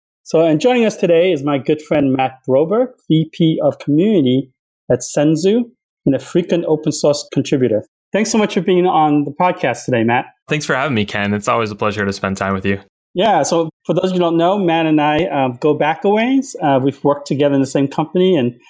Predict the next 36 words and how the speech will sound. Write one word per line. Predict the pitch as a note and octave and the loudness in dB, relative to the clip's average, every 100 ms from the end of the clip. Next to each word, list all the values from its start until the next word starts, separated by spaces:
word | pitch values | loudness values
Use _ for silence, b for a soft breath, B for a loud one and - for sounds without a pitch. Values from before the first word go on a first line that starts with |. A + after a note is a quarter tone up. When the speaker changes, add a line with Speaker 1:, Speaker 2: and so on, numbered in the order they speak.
| b b b | b b b
Speaker 1:
also | C3+ C3+ - D3 | -2 -2 0 -2
traveled | - - D3 D3 D3 C#3 | -2 0 2 4 2 2
in | B2+ | 0
different | C#3+ - D3 | -2 -2 -2
circles, | - C3+ C3 C#3+ C#3 - | 0 -2 0 -2 0 0
both | B2+ B2 - _ _ _ _ - | 0 -2 -12 _ _ _ _ -4
in | E3+ E3+ | 0 2
and | D#3 | 2
out | D3 C#3+ - | 2 2 0
of | C#3+ | 0
the | C3+ B2+ | 2 2
open | B2+ B2+ | 0 -2
source | A#2+ C3 B2 - | -2 0 -2 -2
world. | B2 C3 F3+ A3+ | -2 0 0 -2
So | - C#3 C3 C3 B B B - | 0 0 0 -4 B B B -8
I'm | D#3+ C3+ | -2 2
really | D3+ D#3 | 2 4
looking | D3 D3 C#3 | 2 0 -4
forward, | - D3 C#3 C#3 - D#3 | 0 0 0 -2 -6 -2
uh, | C3 | 0
Matt, | C3 C3+ C#3 - | 2 0 -2 -2
to | C#3 B2 B2+ B2+ _ - - | 0 2 0 -6 _ -12 -4
having | C#3+ C#3 C#3 | -2 0 0
the | C3+ | 2
audience | E3 F#3 G3+ D#3 | 2 2 2 0
hear | F3+ D#3+ | -2 0
your | E3 | 2
journey, | F3+ D#3 D#3 D3+ B2 D3 _ _ - | 2 0 2 2 0 -4 _ _ -6
since | D3+ C3+ - - | 0 0 0 -4
you | C#3 C#3 C#3+ | -2 0 0
didn't | D3+ D3 C#3 C#3+ | 2 2 2 0
always | D3 C#3+ C3+ - | 0 2 0 0
start | C#3 C3+ | 0 2
out | C3 C3+ | 0 0
as | C3+ B2 B2+ | 0 0 2
a | B2 A#2+ A#2+ | 2 2 0